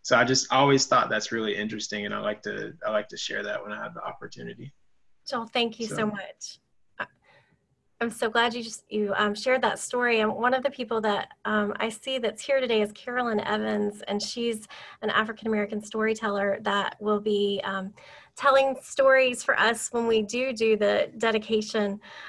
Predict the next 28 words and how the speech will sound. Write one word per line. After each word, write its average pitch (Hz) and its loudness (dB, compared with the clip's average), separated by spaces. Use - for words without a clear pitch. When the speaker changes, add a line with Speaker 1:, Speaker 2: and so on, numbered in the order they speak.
Speaker 2:
um, 208 0
of 220 4
the 226 0
U 202 0
S 214 -2
C 214 -4
T 208 -10
sculpture. 202 -4
And 214 2
that's 240 2
one 262 4
of 247 4
the 233 0
stories 240 -4
we 233 -4
wanna 220 0
tell. 240 4
There 220 4
is, 214 0
um, 214 4
a 208 -4
Philadelphia, 226 0
an 190 -2
African-American 214 -4
Philadelphia 202 -2
paper 240 4
reported 214 0
that 208 2